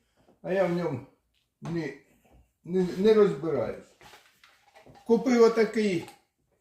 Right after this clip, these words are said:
будівельний валік. Беріть, якщо буде хто робити,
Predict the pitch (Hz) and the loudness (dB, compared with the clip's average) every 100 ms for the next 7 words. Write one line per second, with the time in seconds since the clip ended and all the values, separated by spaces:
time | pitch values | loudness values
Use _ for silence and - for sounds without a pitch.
0 | _ _ _ _ _ _ _ _ _ _ | _ _ _ _ _ _ _ _ _ _
1 | - _ _ _ _ - 175 214 202 226 | -20 _ _ _ _ -10 0 2 4 6
2 | 214 196 180 170 156 131 - _ _ _ | 6 6 4 2 -2 -4 -12 _ _ _
3 | _ _ _ _ _ _ _ _ _ - | _ _ _ _ _ _ _ _ _ -8
4 | 151 190 185 196 208 - _ _ _ _ | 2 4 6 4 2 -2 _ _ _ _
5 | _ _ _ _ _ _ - _ _ _ | _ _ _ _ _ _ -20 _ _ _
6 | 196 240 285 269 190 214 226 - 240 208 | -4 0 2 2 2 4 4 4 2 4
7 | 220 202 190 214 208 196 214 233 - 156 | 4 2 2 0 2 0 -2 -6 -4 -2
8 | 131 | -2